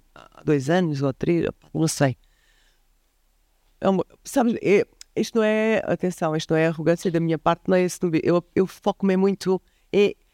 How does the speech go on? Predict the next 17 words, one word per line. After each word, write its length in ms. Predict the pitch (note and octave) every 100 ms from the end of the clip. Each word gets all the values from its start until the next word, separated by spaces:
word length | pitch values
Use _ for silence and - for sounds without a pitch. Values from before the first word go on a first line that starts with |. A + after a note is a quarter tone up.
| _ _
isso 160 | F#3+ C4
é 60 |
uma 120 | A#3+ A3
das 120 | A3
coisas 160 | A#3+
que 60 | -
eu 40 | A3+
também 220 | G#3+ G3+
deixo 300 | G3 G3+ -
claro, 400 | - E3+ D3+ C3 -
eu 120 | F#3
foco-me 420 | - A3 - F#3+ - _ _ _
em, 420 | A3 A3 G#3 G3 -
em, 280 | F3+ G3+ G3
na 120 | G#3
minha 180 | G#3+ G#3
casa, 480 | F3+ D#3 C#3 C3+